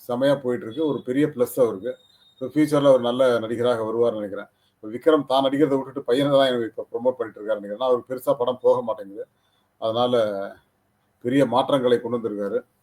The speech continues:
But பார்ப்போம். இன்னைக்கு காலையில இருந்து கோலம் போடுறது, அது இதுன்னு ஏதோ பண்ணிட்டு இருக்காங்க. எல்லாம் ஆயில தேய்ச்சிட்டு உட்காந்துருக்காங்க. ஆனா வினோத் வந்து வழக்கம் போல இவரோட திவாகரோட கிண்டல் பண்ணிட்டு உட்காந்துருக்காரு. அதுக்கப்புறம் அவர் ஏதோ பாட்டெல்லாம் கூட ரெடி பண்ணாரு.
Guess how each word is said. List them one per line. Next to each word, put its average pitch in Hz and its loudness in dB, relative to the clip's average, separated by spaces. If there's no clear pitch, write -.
But 131 0
பார்ப்போம். 135 -2
இன்னைக்கு 127 -4
காலையில 147 6
இருந்து 156 2
கோலம் 139 4
போடுறது, 131 4
அது 131 4
இதுன்னு 131 -4
ஏதோ 139 -2
பண்ணிட்டு 135 -6
இருக்காங்க. 117 -4
எல்லாம் 135 4
ஆயில - 6
தேய்ச்சிட்டு 131 -4
உட்காந்துருக்காங்க. 120 0
ஆனா 127 -2
வினோத் 131 2
வந்து 127 -2
வழக்கம் 120 -2
போல 123 2
இவரோட 131 0
திவாகரோட 127 6
கிண்டல் 127 -4
பண்ணிட்டு 120 -2
உட்காந்துருக்காரு. 107 -4
அதுக்கப்புறம் 135 4
அவர் 127 4
ஏதோ 139 -2
பாட்டெல்லாம் 147 2
கூட 143 2
ரெடி 123 -4
பண்ணாரு. 107 -6